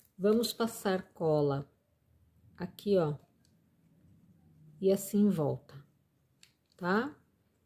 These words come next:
Vamos pegar o círculo maior e vamos colocar aqui e ajeitar. Passa um pouquinho de cola aqui assim, ó.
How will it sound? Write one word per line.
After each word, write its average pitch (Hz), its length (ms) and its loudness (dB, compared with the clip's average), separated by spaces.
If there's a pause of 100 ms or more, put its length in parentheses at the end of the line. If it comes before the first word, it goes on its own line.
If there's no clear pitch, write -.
(200)
Vamos 202 360 0
pegar 180 720 0
o 196 60 -8
círculo 165 640 -6
maior 170 1000 2 (2250)
e 226 80 -4
vamos 196 880 0 (220)
colocar 220 640 2
aqui 226 420 -6 (1900)
e 226 180 2
ajeitar. 220 640 2 (2000)
Passa 190 220 -6
um - 20 -8
pouquinho 233 440 -8
de 214 100 -2
cola 185 380 -2
aqui 180 200 -8
assim, 160 380 -6
ó. 135 140 -4